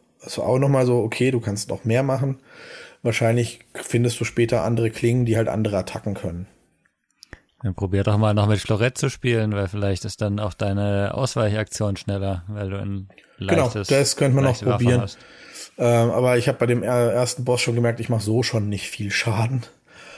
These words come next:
Speaker 2: Mhm.
Speaker 1: Äh, aber
Speaker 2: Mhm.
Speaker 1: der Boss ist schön gemacht, also die, die, die Art und Weise, wie er kämpft, wie er zuhaut, ist echt gut gemacht.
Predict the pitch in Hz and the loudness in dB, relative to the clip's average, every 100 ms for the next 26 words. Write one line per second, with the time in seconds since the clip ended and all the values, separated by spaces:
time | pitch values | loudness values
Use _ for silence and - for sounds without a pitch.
0 | - 90 117 113 135 175 175 143 156 156 | -10 -4 0 0 2 2 2 0 0 -2
1 | 120 - 147 196 185 143 180 - - 131 | -2 -2 0 2 0 0 -2 -4 -8 -6
2 | 131 135 - 127 117 117 107 110 107 113 | -4 -4 -2 -2 0 0 0 0 0 0
3 | - 139 175 127 113 175 202 196 170 135 | -2 -4 -2 0 2 2 2 0 0 -2
4 | 143 120 123 - 139 185 - 139 139 123 | 0 0 0 0 0 0 -4 -4 0 0
5 | - 156 175 196 185 139 - 156 - - | 0 -4 -2 -2 -2 -4 -8 -6 -8 -8
6 | - 131 - 113 110 175 - - | -8 -8 -6 -4 -2 -2 -6 -18